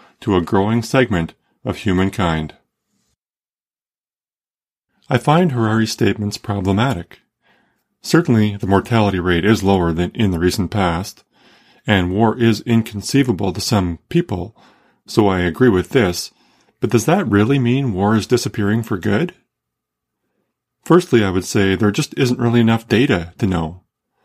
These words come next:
Even in human terms, seventy years is a very short period of time. And there have been periods of relative peace in the past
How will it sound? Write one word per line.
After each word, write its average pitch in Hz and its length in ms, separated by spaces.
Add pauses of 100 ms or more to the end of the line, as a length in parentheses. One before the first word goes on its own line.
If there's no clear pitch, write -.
(320)
Even 143 240
in 110 80
human 131 380
terms, 85 480 (280)
seventy 135 400
years 107 320
is 92 120
a 95 60
very 104 360
short 98 320
period 92 240
of 82 80
time. 92 480 (840)
And 117 120
there 110 120
have 131 180
been 113 160
periods 117 320
of 98 140
relative 104 400
peace 156 320
in 104 80
the 98 100
past 135 560